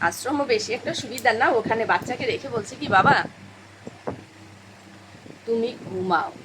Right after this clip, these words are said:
অনেকটা রাস্তা তো আমরা এলাম হেঁটে, পরিশ্রম হয়েছে, তুমি ঘুমাও, তোমার কষ্ট হচ্ছে না?" সন্তানটা দেখেন, আধ্যাত্মিক যে বুদ্ধিটা,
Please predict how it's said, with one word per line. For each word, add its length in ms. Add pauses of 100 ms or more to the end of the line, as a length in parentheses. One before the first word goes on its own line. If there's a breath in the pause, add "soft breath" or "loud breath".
(280)
অনেকটা 460
রাস্তা 460
তো 60
আমরা 280
এলাম 380 (100)
হেঁটে, 320 (540)
পরিশ্রম 560
হয়েছে, 320
তুমি 300 (100)
ঘুমাও, 340 (640)
তোমার 220
কষ্ট 380
হচ্ছে 320
না?" 100 (1200)
সন্তানটা 840
দেখেন, 260 (160)
আধ্যাত্মিক 880
যে 120
বুদ্ধিটা, 580